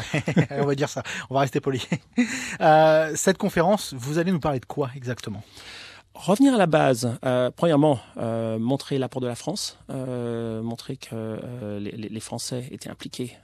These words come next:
Speaker 2: dans le Citylink, euh, faire découvrir un public, euh, qui n'est pas très, euh, euh, au courant, euh, de, de, de, du, du péage, euh, des systèmes de péage.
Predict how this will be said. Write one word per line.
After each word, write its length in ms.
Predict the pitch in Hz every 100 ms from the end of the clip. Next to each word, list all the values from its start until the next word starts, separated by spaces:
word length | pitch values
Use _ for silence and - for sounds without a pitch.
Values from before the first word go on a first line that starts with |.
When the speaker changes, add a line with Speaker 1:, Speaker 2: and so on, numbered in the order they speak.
| -
Speaker 2:
dans 100 | 95
le 80 |
Citylink, 480 | 101 - 107 214 - _ - - - _
euh, 120 | 123 123
faire 200 | - 196
découvrir 640 | 180 - 160 170 180 156
un 140 | 135 127 - _
public, 520 | - 139 147 156 -
euh, 140 | 131 120
qui 300 | - - 127
n'est 320 | 123 120 120 117 _ _ -
pas 220 | 151 160
très, 640 | - - 147 143 139 139 - -
euh, 360 | 127 120 117 -
euh, 220 | 120 117
au 100 | 151
courant, 420 | - 170 156 143 - _ -
euh, 120 | 117
de, 360 | 113 113 113
de, 0 |
de, 220 | 110 110 107
du, 240 | 113 113
du 120 | 113
péage, 440 | 113 135 120 110 -
euh, 160 | 104 107
des 80 | 107
systèmes 240 | - 120
de 80 | 107
péage. 340 | - 151 123